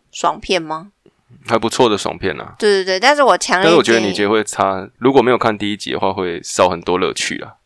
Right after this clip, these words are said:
Speaker 1: 对，而且它很多彩蛋，
Speaker 2: 对。
Speaker 1: 几乎每一个、每，每几个
Speaker 2: 有人说它是
Speaker 1: 卡就出现一次。
Speaker 2: 用两集去讲一个故事，所以这部不应该讲是续集，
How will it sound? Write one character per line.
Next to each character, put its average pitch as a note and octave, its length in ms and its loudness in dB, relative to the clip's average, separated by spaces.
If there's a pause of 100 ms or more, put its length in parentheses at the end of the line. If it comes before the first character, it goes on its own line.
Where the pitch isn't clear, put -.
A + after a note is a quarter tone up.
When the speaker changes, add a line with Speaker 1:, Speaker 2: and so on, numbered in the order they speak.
(220)
Speaker 1:
对， E3+ 340 2
而 A#3 60 -6
且 A#3 200 -2
它 A3 180 4
很 G#3+ 220 -4
多 F3+ 460 0
彩 - 400 -2
蛋， B2 240 0 (240)
Speaker 2:
对。 F#2+ 100 0
Speaker 1:
几 B3+ 180 -2
乎 C4 80 0
每 G#3+ 220 0
一 F3+ 120 -4 (100)
个、 F3 420 0 (420)
每， G3 280 -2
每 G3+ 200 -2
几 G#3 160 -10
个 A#2 120 0
Speaker 2:
有 A2+ 80 6
人 A2 100 2
说 C#3 300 4
它 C#3 140 4
是 - 0 -
Speaker 1:
卡 - 0 -
就 A#2 60 -2
出 C#3+ 120 0
现 A#2+ 120 0
一 G#2+ 140 0
次。 F2+ 300 -6 (280)
Speaker 2:
用 A2+ 220 2
两 C#2+ 220 0
集 - 180 -12
去 - 140 -8
讲 - 260 -6
一 C#2 80 -12
个 G1+ 340 -12 (380)
故 G2+ 160 -6
事， - 320 -6 (840)
所 B2+ 140 2
以 G#2 40 2
这 A#2 140 0
部 A2 200 0
不 A2 160 -2
应 G#2 80 -2
该 G2+ 140 2
讲 - 180 -8
是 F#2+ 120 -12
续 - 240 -6
集， - 320 -16